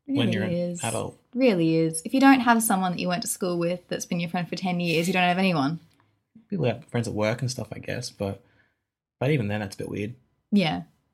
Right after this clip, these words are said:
Speaker 2: So here's my thing, right?
Speaker 1: Mm.
Speaker 2: You go into a place,
Speaker 1: Yeah.
Speaker 2: you sit down for two minutes, you're like, "Hi, my name's Sine, I have a cat named Sam, boyfriend named Lonnie, I like movies,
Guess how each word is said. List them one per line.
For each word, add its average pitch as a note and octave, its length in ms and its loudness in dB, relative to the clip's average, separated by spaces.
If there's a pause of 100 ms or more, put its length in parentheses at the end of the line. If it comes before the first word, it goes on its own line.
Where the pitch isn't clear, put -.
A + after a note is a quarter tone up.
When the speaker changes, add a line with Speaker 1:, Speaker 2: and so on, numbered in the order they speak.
(600)
Speaker 2:
So A#3+ 60 2
here's C4 140 8
my G#3+ 100 2
thing, G3 180 0
right? A#3+ 300 0 (260)
Speaker 1:
Mm. A#2+ 220 0 (100)
Speaker 2:
You A3 60 -4
go A#3+ 100 10
into A#3+ 160 10
a A#3 40 2
place, A#3 600 0
Speaker 1:
Yeah. B2 120 0 (120)
Speaker 2:
you - 60 -20
sit B3+ 80 -2
down B3 160 4
for A3 40 -4
two G#3 120 0
minutes, C#4 320 0
you're G3+ 80 -2
like, F#3+ 140 -2
"Hi, G3 340 2 (200)
my A3 100 0
name's G#3 160 2
Sine, G3+ 380 0
I B3+ 40 -6
have G#3+ 80 0
a G3+ 40 -6
cat - 200 0
named G3 160 -2
Sam, A#3+ 340 2
boyfriend G#3+ 240 -2
named F3+ 140 -4
Lonnie, A3 340 -2 (260)
I G3+ 40 0
like G3 160 0
movies, B3+ 560 0